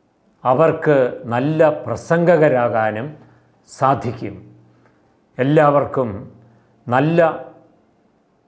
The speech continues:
പ്രഭാഷകരാകാൻ കഴിയട്ടെ. ഈ പ്രസംഗ പരിശീലന പരിപാടിയിൽ താൽപര്യപൂർവ്വം പങ്കെടുത്ത എല്ലാവരും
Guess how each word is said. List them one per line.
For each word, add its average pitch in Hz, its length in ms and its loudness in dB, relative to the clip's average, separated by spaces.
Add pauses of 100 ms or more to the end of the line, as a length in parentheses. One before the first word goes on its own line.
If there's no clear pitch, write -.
(180)
പ്രഭാഷകരാകാൻ 131 1080 0 (160)
കഴിയട്ടെ. 123 600 0 (880)
ഈ 131 140 -2
പ്രസംഗ 151 680 -2
പരിശീലന 139 840 0
പരിപാടിയിൽ 131 840 -2 (1040)
താൽപര്യപൂർവ്വം 156 920 2
പങ്കെടുത്ത 135 560 0
എല്ലാവരും 127 720 0